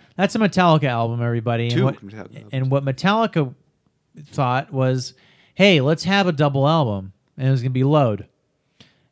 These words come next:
Speaker 1: And then Metallica was like, "Well, hold on. Let's have Load, and then a year or two later,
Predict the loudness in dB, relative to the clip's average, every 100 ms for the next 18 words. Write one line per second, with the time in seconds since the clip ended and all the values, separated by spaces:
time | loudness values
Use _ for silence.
0 | -6 -2 0 2 0 0 0 0 0 0
1 | 0 0 -2 -2 2 2 2 0 0 0
2 | 0 -4 -8 _ _ _ _ _ _ _
3 | _ _ -4 -2 0 -2 -2 0 2 4
4 | 4 0 -4 -12 _ -4 0 2 2 -2
5 | -2 0 2 2 0 -4 -4 0 2 4
6 | 4 2 0